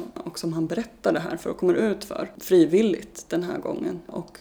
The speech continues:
så säger hon så här något, det är liksom egentligen ett ganska så här mångtydigt slut, eller man kan tolka det på lite olika sätt. Och tidigare forskare har också tolkat det som att hon säger så här att, eh, nu ska liksom, Gud ska hjälpa dig så att du ska bli en, en riktig man,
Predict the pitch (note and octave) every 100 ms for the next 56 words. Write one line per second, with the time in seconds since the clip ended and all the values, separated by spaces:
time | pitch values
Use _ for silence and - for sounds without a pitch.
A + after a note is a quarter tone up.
0 | - _ - - F#3+ - A#3 A#3 A#3 A3+
1 | G3 F3+ D3+ D3+ D3+ - E3 D#3 D3+ F3
2 | F#3+ G3 G#3+ F#3 F3 D#3+ D#3 E3 D#3+ -
3 | - E3 F3+ F#3 E3 E3 G#3+ G3+ D#3+ E3+
4 | - - G3+ - - F#3 F3+ F3+ F#3 E3+
5 | G3 F#3+ - - G3 F#3 - G#3 C4+ -
6 | - - - - F3+ - - G3 G3 G#3
7 | G#3 - - - - - - - - -
8 | G3+ G3+ - - - - - _ - F3+
9 | G3+ - D#3+ D3 - - - - - -
10 | F#3 - F#3+ F#3+ F#3 E3+ - - - -
11 | E3+ G3 F#3 F3 F3 E3+ D#3+ - - -
12 | - - E3+ - E3 - - - - G#3+
13 | - F3 D#3+ D#3+ D#3+ - - E3 - -
14 | -